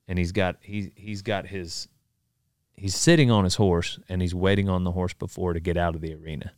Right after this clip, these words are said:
Made a couple of laps. So his hand is in his rigging,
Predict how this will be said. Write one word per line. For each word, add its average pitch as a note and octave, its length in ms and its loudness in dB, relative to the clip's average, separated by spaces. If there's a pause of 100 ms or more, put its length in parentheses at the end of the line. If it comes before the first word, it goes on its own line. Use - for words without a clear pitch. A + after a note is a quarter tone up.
(200)
Made F2+ 180 -4
a - 40 -2
couple E2 300 -4
of D#2+ 60 -4
laps. D#2+ 400 -6
So - 140 -6
his G2+ 200 2
hand G#2+ 240 4
is E2 80 -2
in G#2 160 2
his A2+ 100 4
rigging, F2+ 400 2